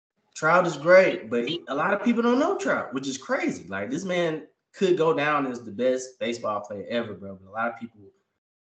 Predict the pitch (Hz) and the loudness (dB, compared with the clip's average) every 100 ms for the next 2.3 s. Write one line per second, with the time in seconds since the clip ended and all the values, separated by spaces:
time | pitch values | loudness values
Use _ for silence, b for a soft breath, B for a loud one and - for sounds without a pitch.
0 | _ 104 104 101 95 - 117 110 - - | _ -10 -8 -8 -10 -6 -2 -2 -4 -8
1 | - 143 143 117 101 92 85 - 117 107 | -4 -2 0 -2 -4 -6 -12 -8 -4 -2
2 | 104 104 | -2 -6